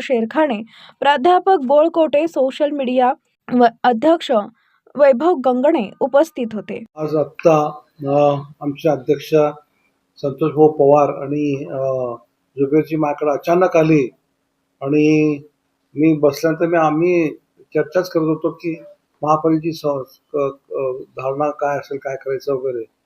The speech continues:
Speaker 2: तर त्यांनी मला एक हे दाखवलं की असं असं तुमची एक ऑर्डर निघाली प्रदेश करून आणि माननीय अजितदादा प-, पवार साहेबांनी आणि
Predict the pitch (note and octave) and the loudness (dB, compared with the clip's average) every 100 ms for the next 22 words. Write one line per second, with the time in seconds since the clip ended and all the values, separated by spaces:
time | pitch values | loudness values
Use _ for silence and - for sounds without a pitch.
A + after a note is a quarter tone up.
0 | _ _ _ C#3+ D3 D3+ D3+ D3 D3+ - | _ _ _ -6 -2 0 0 -2 -4 -6
1 | _ _ _ C3+ D3 D#3+ C3+ C#3 C3+ B2+ | _ _ _ -6 -2 -2 -2 -4 -6 -6
2 | C#3+ C3+ C#3+ C3 D3 D3+ _ _ _ _ | -4 -4 -6 -6 -8 -8 _ _ _ _
3 | C#3 - D3 - C#3 E3 E3 D3 C#3+ C#3 | -20 -10 -8 -4 0 0 0 0 0 -2
4 | C#3 C3+ C3 - C3+ D#3 - _ _ _ | -4 -6 -6 -6 -4 -4 -6 _ _ _
5 | _ B2+ C#3+ D3+ C#3+ C3+ C#3+ D3+ D3+ C3+ | _ -6 -2 0 -2 -2 -2 -2 -2 -4
6 | C3 D3 D3 D3 D3 - D#3 D3 C#3+ - | -10 -6 -4 -2 -4 -6 -10 -8 -8 -6
7 | C3+ C#3 C3+ D3+ D3 D3 D#3 D3 D3 | -4 -4 -6 -6 -4 -4 -6 -6 -6